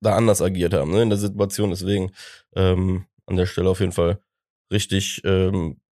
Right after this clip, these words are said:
was du da sagst. Timo Horn, verdienter Spieler. Ich sag mal so, über die Saison hinweg ist es, glaub ich, bei vielen F-C-Fans so gewesen. Am Anfang war so dieses,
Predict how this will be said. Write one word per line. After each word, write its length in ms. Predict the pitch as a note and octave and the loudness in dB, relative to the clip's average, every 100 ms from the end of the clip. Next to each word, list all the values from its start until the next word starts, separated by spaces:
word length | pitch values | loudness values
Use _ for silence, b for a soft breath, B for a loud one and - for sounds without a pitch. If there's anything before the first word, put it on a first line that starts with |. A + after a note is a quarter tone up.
| _ _ - | _ _ -10
was 180 | F2+ | -6
du 60 | F#2+ | -2
da 120 | F2 | -2
sagst. 340 | F2 F#2 - - _ _ _ _ _ _ | 0 -2 -4 -20 _ _ _ _ _ _
Timo 220 | - G#2 G#2+ | -4 0 2
Horn, 200 | F#2+ F2+ | 2 0
verdienter 360 | F#2+ G2 F#2 | 0 2 0
Spieler. 380 | - G2+ G#2 G2+ | 0 0 4 4
Ich 260 | - - - | 0 -12 2
sag 140 | A2 | 4
mal 140 | A#2 A2+ | 6 6
so, 180 | A#2+ A#2+ B | 4 2 B
über 160 | - A#2 | 0 2
die 120 | A#2+ | 4
Saison 360 | A2+ A#2 A#2+ C#3 | 4 4 6 6
hinweg 320 | B2 A#2 C3 | 6 2 2
ist 80 | A#2+ | 0
es, 160 | G#2 | 2
glaub 200 | G#2 A2+ | 4 4
ich, 200 | A#2+ A2 G2+ | 4 0 2
bei 300 | A#2 A2 - _ _ _ _ - | 2 2 -2 _ _ _ _ -10
vielen 300 | - C3 B2+ | 0 2 4
F-C-Fans 580 | A2 - C3 B2+ A#2+ A2+ | 2 2 0 4 2 4
so 120 | A2+ | 2
gewesen. 580 | G#2+ A2+ A#2+ A2+ A#2+ - _ _ _ _ | 4 4 4 2 -2 -4 _ _ _ _
Am 140 | G#2 G2+ | 0 4
Anfang 440 | A#2+ C3 C3 A#2 | 4 4 4 6
war 180 | A2 A2+ | 6 6
so 160 | A2+ | 4
dieses, 600 | G2+ G#2+ G#2+ A2+ G#2+ - | 2 2 4 4 2 -2